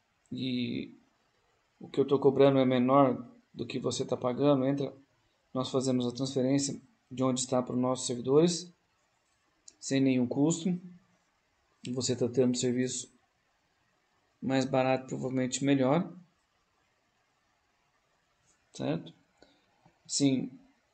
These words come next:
convide seus amigos a conhecerem o nosso canal, gostem dos mesmos assuntos,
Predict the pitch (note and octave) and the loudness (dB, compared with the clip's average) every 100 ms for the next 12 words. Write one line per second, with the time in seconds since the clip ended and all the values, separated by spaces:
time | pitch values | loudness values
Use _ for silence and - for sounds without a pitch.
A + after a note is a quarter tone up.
0 | _ - C3 B2+ D3 C#3+ C3+ C3 C3 B2+ | _ -4 -2 2 2 2 2 2 0 0
1 | B2+ B2+ B2 B2 C3 B2+ B2 B2 A#2+ B2 | -2 2 0 2 0 0 0 -2 -4 0
2 | C3+ C#3+ - _ _ - B2+ B2 A#2+ A#2+ | 0 0 -6 _ _ -4 -4 -2 -4 0
3 | B2 A#2+ B2 A#2+ D3+ E3+ - | 0 0 -2 -2 -2 -2 -6